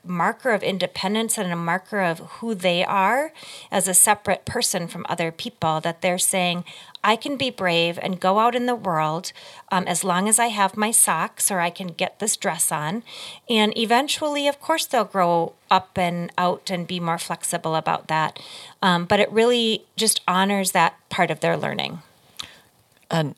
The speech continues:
Speaker 2: I loved when we were talking about this in between sessions, you were talking about that we as adults do this all the time too. We have our favorite
Speaker 1: Yes.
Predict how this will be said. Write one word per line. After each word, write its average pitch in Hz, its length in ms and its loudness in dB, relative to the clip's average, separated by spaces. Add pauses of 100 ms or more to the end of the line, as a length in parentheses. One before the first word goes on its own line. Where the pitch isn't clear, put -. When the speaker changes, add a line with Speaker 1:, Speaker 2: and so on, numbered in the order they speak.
Speaker 2:
I 143 200 6
loved 147 380 2
when 151 220 2
we 147 140 2
were 143 120 2
talking 131 380 2
about 117 360 4
this 123 440 0
in 139 160 -2
between 127 440 -2
sessions, 120 580 0
you 117 140 0
were 113 80 2
talking 117 400 -2
about 98 320 2
that 110 120 2
we 139 160 0
as 131 140 2
adults 117 400 2
do 120 160 -6
this - 240 -4
all 104 140 0
the 110 100 -4
time 101 380 -4
too. 117 280 -6
We 113 160 -6
have 131 200 0
our 110 100 2
favorite - 640 -4
Speaker 1:
Yes. - 560 4